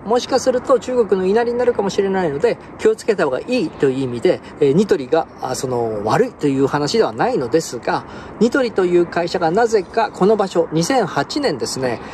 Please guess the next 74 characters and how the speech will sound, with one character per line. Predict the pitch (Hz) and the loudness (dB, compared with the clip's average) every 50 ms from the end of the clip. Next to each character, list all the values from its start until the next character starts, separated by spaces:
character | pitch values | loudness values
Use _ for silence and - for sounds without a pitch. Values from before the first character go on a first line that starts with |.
| - - - - | -14 -14 -6 0
洞 | - 214 240 240 233 | 2 4 6 6 6
爺 | 233 233 | 4 2
湖 | - | 0
サ | 208 - 220 220 | -2 0 0 0
ミ | 196 170 | 0 -2
ッ | - - | -2 -2
ト | - - | -2 -2
が | 127 123 - | 0 -2 -2
あ | 170 | -4
っ | - | -4
た | - - - | -4 -6 -6
時 | - - - 120 | -6 -8 -8 -4
に、 | 131 156 151 113 - - - - - - | -2 0 0 -2 -4 -8 -12 -14 -14 -4
東 | - - 233 254 | 0 2 2 2
華 | - - - | 2 -2 -2
線 | - 165 - - - - - | -2 -4 -6 -6 -10 -8 -6
国 | - 131 - - | -6 -6 -4 -2
家 | - 175 | -4 -4
主 | - - - | -4 -4 -6
席 | - 120 - - 113 104 | -6 -6 -6 -6 -4 0
が | 147 156 151 - - - - - | 0 0 0 -4 -8 -16 -12 -4
北 | - 147 139 | -2 -2 -2
海 | - - - 226 202 180 | -2 -2 -2 0 0 0
道 | 156 131 117 | 0 -2 -2
に | 113 110 107 104 | -4 -6 -12 -14
来 | - - - | -14 -12 -4
て、 | - 165 123 104 - - - - - - | -2 -2 -2 -2 -4 -16 -18 -16 -14 -6
そ | - - 220 | -4 -2 0
の | 220 - - - | 0 -2 0 0
奥 | 226 247 - - - | 0 0 0 -2 -6
さ | - - 226 | -2 -2 -2
ん | 170 127 123 127 | -2 -4 -2 -2
が | 120 104 - | -2 -2 -2
こ | - - 160 | -2 -4 -2
こ | 240 285 | -2 -2
の | 285 269 | -2 0
場 | - 277 247 | 0 0 0
所 | - 254 247 | 2 2 2
を | - | 2
買 | - - 220 240 | 0 -2 -4 -4
い | 247 | -2
た | - 277 | -2 -2
い | - | -2
と | - - - 131 | -2 -4 -6 -4
言 | 123 113 | -4 -6
っ | - - - - | -8 -12 -4 -2
て、 | 220 180 135 - - - - - - - | -2 -2 -2 -4 -10 -18 -18 -8 -4 -2
ま | 233 - - - | -2 -2 -2 -4
あ、 | - 127 | -4 -2
あ、 | 113 | -2
い | 117 123 127 | -2 0 4
ろ | 156 190 240 | 4 4 4
い | 247 | 6
ろ | 240 233 226 | 4 4 4
な、 | 226 214 202 - 156 | 4 2 0 0 0
あ、 | 160 | -2
騒 | - - 202 208 208 180 | 0 0 2 2 2 2
ぎ | 143 127 117 | 0 -4 -6
に | 110 107 123 | -4 -2 -2
な | 147 165 | -2 -2
っ | - - - | -2 -4 -6
た | - 113 | -6 -6
場 | - - - 135 139 131 | -6 -4 -2 0 0 2
所 | - 165 160 | 2 4 4
を | 185 180 127 - - - - - - - | 6 4 4 0 -4 -10 -16 -10 -2 0
な | 247 285 | 0 0
ぜ | 277 277 254 | 2 0 -4
か | 240 - - 262 254 - - - | -2 2 2 2 2 2 0 -2
ニ | 185 214 208 | 0 2 2
ト | - 190 | 2 2
リ | 160 - - | 0 0 0
が | - 190 - - - - - | 0 0 0 -2 -6 -14 -8
買 | - - | -6 -6
っ | - | -6